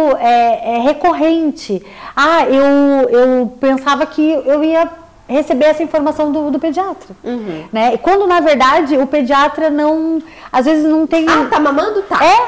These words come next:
Speaker 2: Uhum.
Speaker 1: É, eu já, já cheguei a, a perguntar pra um pediatra homem, né? É, ele falou assim, "Não, eu,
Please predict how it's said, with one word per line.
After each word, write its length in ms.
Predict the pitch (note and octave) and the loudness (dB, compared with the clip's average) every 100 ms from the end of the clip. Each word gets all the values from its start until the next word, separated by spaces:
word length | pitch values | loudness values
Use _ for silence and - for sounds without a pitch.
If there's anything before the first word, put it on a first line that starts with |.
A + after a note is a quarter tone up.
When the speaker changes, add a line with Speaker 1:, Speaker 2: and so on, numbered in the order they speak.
| G#4 G#4+ D#4+ C#4+ | -2 -8 -6 -8
Speaker 2:
Uhum. 200 | D4 C#4 - | -8 -8 -2
Speaker 1:
É, 280 | C#4+ C#4+ D#4 | -2 2 2
eu 40 | |
já, 240 | F4+ F4+ C#4+ | 4 2 2
já 440 | A#3 B3+ C#4 C#4+ | -2 0 2 2
cheguei 400 | C#4 C4 C4 C#4 | 0 0 2 2
a, 100 | C4+ C4 | 0 -2
a 160 | A3+ A3+ | -2 0
perguntar 480 | B3 A3+ A#3+ C4+ D#4+ | 0 0 0 -2 -2
pra 100 | C#4 | -2
um 40 | |
pediatra 520 | A#3+ G3+ G#3+ G#3+ G#3+ | 0 0 0 0 -2
homem, 380 | G3 G3+ G3 F#3 | -2 -2 -2 -4
né? 200 | F#3+ C4+ - - - - | -6 -10 -12 -20 -12 -2
É, 320 | G#3 G#3+ A3 | 2 2 2
ele 140 | A#3 | 0
falou 220 | A#3+ B3+ B3+ | 0 -2 -2
assim, 160 | C4 | 0
"Não, 240 | C4 D#4 C#4+ | 0 2 2
eu, 300 | C#4 C4 | 0 -2